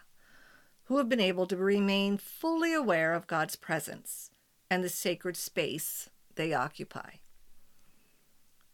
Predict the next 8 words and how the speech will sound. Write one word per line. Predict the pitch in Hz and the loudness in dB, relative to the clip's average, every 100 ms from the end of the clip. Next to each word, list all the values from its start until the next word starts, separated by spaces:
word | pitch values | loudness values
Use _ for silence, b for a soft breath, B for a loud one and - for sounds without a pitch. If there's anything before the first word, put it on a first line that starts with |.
| _ | _
Most | 233 294 381 403 - - | 0 6 6 4 0 -4
of | 92 | -2
us | - - - | -4 -6 -4
have | 214 202 202 | 2 4 2
to | 247 214 | -4 -2
continually | - 247 208 - 233 254 262 277 277 277 277 | 0 0 0 -2 4 4 4 2 0 0 0
remind | 254 240 226 262 320 294 220 | 2 4 4 4 4 4 4
ourselves | 156 143 - 160 123 160 214 - | 2 2 0 -2 0 -2 -6 -8